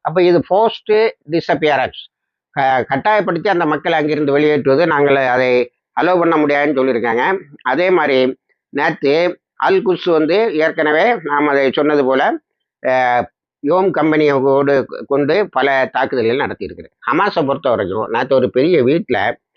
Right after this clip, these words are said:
ஒரு ஆம்புஷை பண்ணியிருக்காங்க. அது என்னன்னா, அது மூணு மாடியை ஒரு மாதிரி செட்டில் பண்ணி இஸ்ரேல் இராணுவம் இருந்திருக்கிறது. இவங்க அந்த மூணு மாடிக்கு மேல இருந்திருக்காங்க, அது இஸ்ரேல் இராணுவத்துக்கு தெரியல.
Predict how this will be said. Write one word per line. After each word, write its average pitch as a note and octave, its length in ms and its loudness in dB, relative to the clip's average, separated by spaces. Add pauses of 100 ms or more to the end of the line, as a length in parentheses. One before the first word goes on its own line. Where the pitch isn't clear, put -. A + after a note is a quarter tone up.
(320)
ஒரு C3+ 240 2 (920)
ஆம்புஷை E3+ 380 0
பண்ணியிருக்காங்க. F#2+ 540 -4 (160)
அது B2 160 0
என்னன்னா, D#3 280 0 (520)
அது A2+ 200 -2
மூணு F3+ 300 4
மாடியை F3+ 380 2
ஒரு D3+ 160 2
மாதிரி E3+ 340 0
செட்டில் D3+ 320 0
பண்ணி B2+ 280 2 (160)
இஸ்ரேல் C#3+ 340 0
இராணுவம் C3 460 2
இருந்திருக்கிறது. A#2 720 -4 (500)
இவங்க F#3 580 2
அந்த D3+ 280 -2
மூணு G3+ 240 2
மாடிக்கு F3 340 0
மேல D#3 640 2
இருந்திருக்காங்க, C3+ 540 -2
அது D3+ 220 -6
இஸ்ரேல் C3 320 -4
இராணுவத்துக்கு A2+ 640 -2
தெரியல. F#2 240 -4